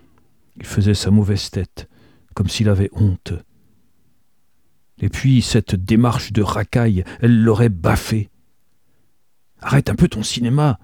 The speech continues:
C'est quoi, cette manière de marcher ? » Le garçon la foudroya du regard. « Hein, on la reverra jamais, cette moto. C'est mort. Elle est au bled à l'heure qu'il est. » «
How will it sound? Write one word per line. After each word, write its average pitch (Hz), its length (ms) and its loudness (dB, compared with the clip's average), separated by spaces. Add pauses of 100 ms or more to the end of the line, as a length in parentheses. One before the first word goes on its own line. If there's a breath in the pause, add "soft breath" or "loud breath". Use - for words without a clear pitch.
(140 soft breath)
C'est - 240 0
quoi, 143 320 -2 (160 loud breath)
cette 117 220 0
manière 127 300 6
de 117 100 4
marcher ? » 113 480 -2 (2500)
Le 95 120 -2
garçon 98 400 2
la 87 100 0
foudroya 101 500 0
du 92 120 0
regard. « 85 540 -4 (720 soft breath)
Hein, - 160 0 (180 soft breath)
on 107 100 -2
la 117 100 4
reverra 120 360 2
jamais, 120 400 2
cette - 320 -4
moto. 113 360 0 (140 loud breath)
C'est - 180 -2
mort. 131 460 4 (500 soft breath)
Elle 120 120 2
est 131 160 4
au 135 80 6
bled 139 320 6
à 107 60 4
l'heure 120 180 4
qu'il 113 180 -4
est. » « 113 240 -2